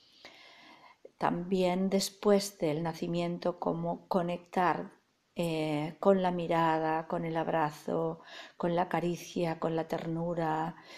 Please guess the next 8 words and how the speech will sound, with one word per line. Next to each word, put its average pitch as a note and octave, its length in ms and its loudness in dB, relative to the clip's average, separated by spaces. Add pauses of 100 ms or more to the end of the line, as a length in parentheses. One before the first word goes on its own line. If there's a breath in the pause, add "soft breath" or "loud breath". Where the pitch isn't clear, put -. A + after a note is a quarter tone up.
(240 loud breath)
con E3+ 200 0
el E3 220 -4
tacto, E3 920 -2 (460 loud breath)
de G3 120 -2
corazón F3+ 460 0
a F3+ 100 0
corazón, E3+ 720 -2
sosteniéndole, E3+ 1300 -2